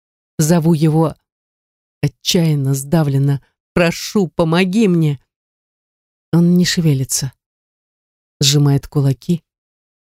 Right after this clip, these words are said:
молча наблюдает за тем, как меня в машину швыряют.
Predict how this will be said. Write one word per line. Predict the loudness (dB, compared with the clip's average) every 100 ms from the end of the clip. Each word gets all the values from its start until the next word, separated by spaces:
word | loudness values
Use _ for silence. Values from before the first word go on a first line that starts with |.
| _ _
молча | 0 0 0 0 0
наблюдает | 0 2 2 2 0 0
за | -2
тем, | 0 -2
как | -2 -4 -2
меня | 0 0
в | 0
машину | -2 0 -2
швыряют. | -2 -2 0 0 -4 -8